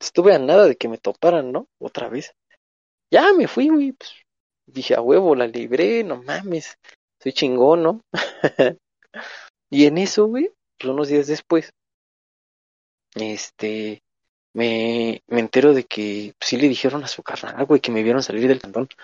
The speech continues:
los vecinos de enfrente. Le dijeron así, "Oye, güey, un,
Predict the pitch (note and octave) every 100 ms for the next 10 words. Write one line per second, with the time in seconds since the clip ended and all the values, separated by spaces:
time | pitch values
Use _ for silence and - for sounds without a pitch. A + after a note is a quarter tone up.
0 | - - A2 G#2 A#2+ C3 B2 G2+ F#2+ -
1 | B2 - - _ _ _ _ _ _ _
2 | _ - A2 G#2 A#2+ B2+ A#2 - D3+ F#3+
3 | F#3 G3 F#3 F3